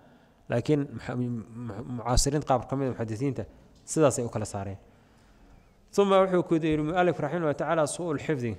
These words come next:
Su'ul xifdi waa qofka maaragtay xifdiskiisa u xumaaday. Oo muxuu ahaaye dhinacna jaanib, eh, x-, yacni isaabada iyo jaanib khata ana aanan kala xoog badnaanin.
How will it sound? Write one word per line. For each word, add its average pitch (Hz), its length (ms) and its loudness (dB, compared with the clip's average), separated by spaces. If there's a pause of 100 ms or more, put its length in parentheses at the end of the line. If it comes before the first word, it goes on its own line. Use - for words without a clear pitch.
(460)
Su'ul 135 260 0
xifdi 123 300 0 (300)
waa 123 140 -2
qofka 165 280 0
maaragtay 147 440 2
xifdiskiisa 147 460 -2
u 143 60 -2
xumaaday. 113 480 0 (680)
Oo 147 420 8
muxuu 165 340 0
ahaaye 160 400 2 (120)
dhinacna 139 360 -2 (140)
jaanib, 160 320 4
eh, - 600 -10
x-, 147 120 -10
yacni 135 460 -4 (340)
isaabada 151 460 4
iyo 131 100 0
jaanib 151 260 4
khata 147 300 0
ana 143 220 0 (140)
aanan 135 160 -2
kala 123 220 -4
xoog 151 240 0
badnaanin. 110 420 -4